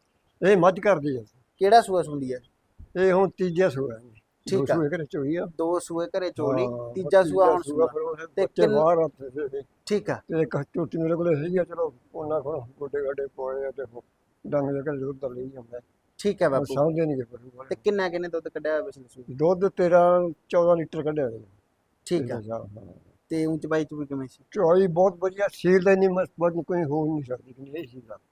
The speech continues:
Speaker 2: ਠੀਕ ਆ, ਇੰਨੀ ਠੰਡੀ ਸੀਲ ਆ।
Speaker 1: ਹਾਂ, ਬਹੁਤ ਹੀ ਜ਼ਿਆਦਾ ਠੰਡੀ ਆ।
Speaker 2: ਹੂੰ।
Speaker 1: ਮਾੜੀ ਜਿਹੀ ਘੂਰ ਦੇ ਜੇ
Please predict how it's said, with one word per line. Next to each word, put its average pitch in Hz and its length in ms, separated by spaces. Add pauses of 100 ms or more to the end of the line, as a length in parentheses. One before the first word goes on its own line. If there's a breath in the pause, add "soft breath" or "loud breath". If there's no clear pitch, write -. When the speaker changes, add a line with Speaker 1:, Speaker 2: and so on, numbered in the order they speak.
(120)
Speaker 2:
ਠੀਕ 160 220
ਆ, 156 40
ਇੰਨੀ 151 200
ਠੰਡੀ 139 220
ਸੀਲ 127 260
ਆ। 151 40
Speaker 1:
ਹਾਂ, 117 340
ਬਹੁਤ 190 380
ਹੀ 175 80
ਜ਼ਿਆਦਾ 160 260
ਠੰਡੀ 170 380
ਆ। 170 120
Speaker 2:
ਹੂੰ। 151 540
Speaker 1:
ਮਾੜੀ 165 260
ਜਿਹੀ 190 100
ਘੂਰ 165 360
ਦੇ 175 140
ਜੇ 185 100